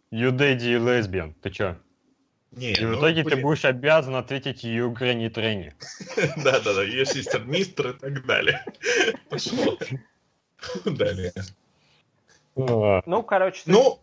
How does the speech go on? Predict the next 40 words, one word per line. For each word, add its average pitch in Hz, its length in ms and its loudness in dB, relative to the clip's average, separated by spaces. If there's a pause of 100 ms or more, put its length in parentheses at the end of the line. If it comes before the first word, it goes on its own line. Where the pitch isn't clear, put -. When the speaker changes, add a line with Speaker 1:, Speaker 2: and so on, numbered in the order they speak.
(120)
Speaker 3:
во-, 156 480 -4
суть 214 280 -6
вот 180 220 0
Speaker 2:
суть - 60 -12
Speaker 3:
в - 60 -16
чем, 139 280 -10
Speaker 2:
в - 80 -6
этом. 98 160 0
Speaker 3:
вот 147 220 0
в - 40 -20
чем. 87 360 -8 (400)
Игр 165 260 0
хороших 127 520 0
много, 202 580 -2 (480)
гонок 139 460 4
хороших 110 540 -2 (140)
мало, 190 600 2 (180)
как 147 220 -6
обычно, 147 720 -10
хорроров 147 580 -2
опять 117 420 -4
не 107 120 -10
завезли. 120 680 -8 (420)
Но 95 760 -8
Speaker 1:
Так, - 100 4
Speaker 3:
в - 40 -16
целом 143 140 8
Speaker 1:
также 127 240 6
Resident 123 300 4
Evil 131 360 4
Revelations. 113 600 0 (880)
Speaker 3:
И 123 120 -10
все, 139 520 -2
больше 127 560 -6
мы 117 180 -6
ничего 127 400 -6
Speaker 1:
Да, - 20 -6
Speaker 3:
вспомнить 127 460 4
не 131 80 -2
Speaker 1:
некоторое 143 160 4